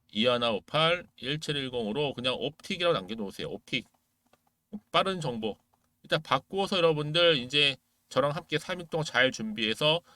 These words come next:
대응하신다면 엄청난 여러분 결과물 나오겠죠? 그렇죠? 당연히 여러분 삼 일 뒤에 결과 나오니까 칠월 십사 일 날요. 이때 따따상 되는 순간 여러분 주가는 기하급수적으로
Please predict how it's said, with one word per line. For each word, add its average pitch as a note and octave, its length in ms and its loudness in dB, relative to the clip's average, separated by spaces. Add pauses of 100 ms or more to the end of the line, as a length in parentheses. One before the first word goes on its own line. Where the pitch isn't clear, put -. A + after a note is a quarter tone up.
(160)
대응하신다면 C3 1000 0 (360)
엄청난 F3+ 640 0
여러분 G#2+ 440 -4 (300)
결과물 G#2+ 520 0 (220)
나오겠죠? G2+ 540 0 (440)
그렇죠? E3+ 340 0 (320)
당연히 G3 320 -2
여러분 E3+ 160 -2
삼 G#3 220 -4
일 G3+ 140 0
뒤에 C3+ 260 0
결과 A#2 300 -2
나오니까 F#2 400 -4 (280)
칠월 C#3+ 220 -6
십사 - 300 -6
일 F2+ 100 -6
날요. F2 340 -6 (840)
이때 E3 320 2
따따상 F#3+ 680 0
되는 A#2+ 240 -6
순간 B2 580 -2
여러분 G2+ 180 -8
주가는 C3 520 -6
기하급수적으로 G#2+ 1000 -6